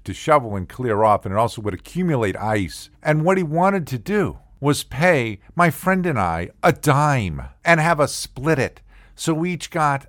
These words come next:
a nickel. Now, a nickel back in nineteen seventy is worth a lot more in spending power <laughs> than a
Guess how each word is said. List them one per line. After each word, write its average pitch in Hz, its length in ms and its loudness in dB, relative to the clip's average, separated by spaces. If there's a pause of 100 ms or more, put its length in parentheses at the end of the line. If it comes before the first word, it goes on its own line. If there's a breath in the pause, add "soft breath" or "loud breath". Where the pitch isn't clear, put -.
(140)
a 147 80 0
nickel. 143 720 -2 (120)
Now, 165 360 6
a 147 120 2
nickel 165 640 0 (260 loud breath)
back - 340 2
in 123 200 -2
nineteen 135 500 -2
seventy 127 600 -2 (180)
is 127 320 -2 (340)
worth 170 240 0
a 139 60 0
lot 127 320 4
more 123 260 -2
in 101 80 -6
spending 147 460 0
power 117 360 2
<laughs> - 0 -
than 104 280 -2
a - 120 -4